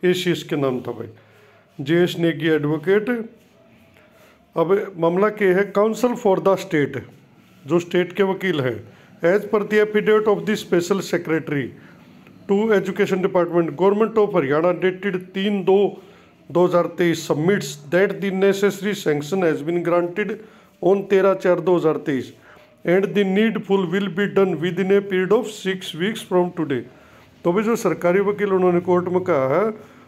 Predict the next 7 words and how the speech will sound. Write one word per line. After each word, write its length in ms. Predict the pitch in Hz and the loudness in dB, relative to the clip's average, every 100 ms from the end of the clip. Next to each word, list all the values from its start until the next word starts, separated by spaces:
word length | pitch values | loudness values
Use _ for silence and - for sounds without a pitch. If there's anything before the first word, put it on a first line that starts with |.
| _ - | _ -4
अभी 460 | 160 185 233 - - - - - - | -2 -2 -2 -4 -12 -20 -20 -20 -6
जो 140 | 135 | 2
एफिडेविट 760 | 208 208 202 196 175 139 127 - - _ _ _ _ - | 2 2 2 4 4 2 -2 -6 -20 _ _ _ _ -10
सेक-, 760 | - 170 185 170 165 - - | -2 -2 0 -2 -4 -12 -6
special 320 | - 185 202 202 190 | 0 0 2 0 0
secretary 460 | 165 180 185 202 202 | 2 2 0 -2 0
to 80 | 208 | -2